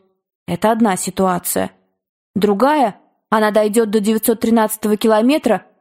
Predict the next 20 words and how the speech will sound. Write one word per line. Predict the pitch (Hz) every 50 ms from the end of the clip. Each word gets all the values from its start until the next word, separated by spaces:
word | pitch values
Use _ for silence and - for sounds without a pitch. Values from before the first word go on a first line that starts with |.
| _ -
но | 208 214 226
ремонтного | 233 233 233 247 262 254 240 - 226 220 226
поезда | 220 226 277 294 311 294 220 196 220 214
там | - 240 240 247
не | 254 262
окажется. | 262 262 - 294 269 247 202 190 - - - 180 - _ _ _ _ _ _ _ _ _ _ _ -
Может | 214 226 247 262 240 226 254
быть, | 233 262 - 269
он | 262 262
только | 262 - 285 269 262 - 254
ушёл. | 269 269 - - - 311 294 240 202 180 - _ _ _ _ _ _ _ _ _ _ _ _ _ _ -
Тогда | - 170 - 196 180 202 202 214
ждать | 190 180 214 202 208 202 214
неделю. | 208 208 190 - 190 208 226 233 214 190 - _ _ _ _ _ _ _ _ _ _ _ _ _ _ _ _ _ _ _ -
Тогда | - 196 180 180 185 220 233
продукты | - 269 262 240 220 233 247 254 - - 262
делить | 214 240 226 233 247 -
совсем | - 247 240 - - - 226 226
по-другому | 214 240 220 240 247 247 208 208 202 190 196 208 208
надо. | 208 196 185 175 185 180